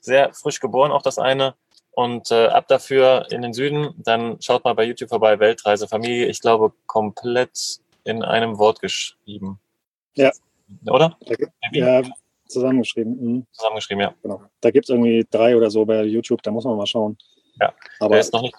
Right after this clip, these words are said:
Speaker 1: so, ähm, im Algorithmus zu finden, da in der Suchmaschine, aber, äh, müsst ihr ein bisschen durchstöbern. Oder ihr guckt am besten das Video von J B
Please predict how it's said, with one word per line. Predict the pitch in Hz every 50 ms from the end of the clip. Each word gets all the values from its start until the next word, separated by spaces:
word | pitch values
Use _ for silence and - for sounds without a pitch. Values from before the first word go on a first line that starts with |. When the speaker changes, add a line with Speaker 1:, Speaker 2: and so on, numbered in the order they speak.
| _ _
Speaker 1:
so, | - 117 120 113 - -
ähm, | 117 110 113 110 107 95 - - _
im | 113 117 110
Algorithmus | 107 113 113 113 120 - 120 117 - -
zu | - 113
finden, | - - - 131 127 127 127 123
da | 123 120 117
in | 113 113
der | 117 113
Suchmaschine, | 113 120 - 120 117 - - 120 120 117 107 -
aber, | 107 104 104 104 104 98 - -
äh, | 104
müsst | 104 113 110 -
ihr | 113
ein |
bisschen | 107 - 113 104
durchstöbern. | 104 - - 120 117 120 120 101
Oder | - 170 135
ihr | - -
guckt | - - 175 - 135
am | 117
besten | 120 143 - - - - - - - - - - -
das | 117 113 196 214
Video | 160 160 190 190 170
von | - 139 262 117
J | - 110 110 95 -
B | 139 170 196